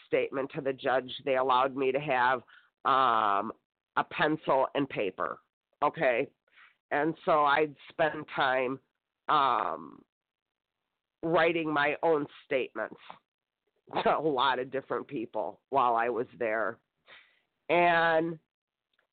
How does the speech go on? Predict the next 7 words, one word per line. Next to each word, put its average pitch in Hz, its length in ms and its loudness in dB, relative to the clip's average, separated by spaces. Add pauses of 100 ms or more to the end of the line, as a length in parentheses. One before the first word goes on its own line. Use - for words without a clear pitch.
it 180 160 -2
came 214 360 0
to 220 60 2
be 170 260 -2
about 147 640 -2 (2250)
maybe 175 680 0
my 135 560 -2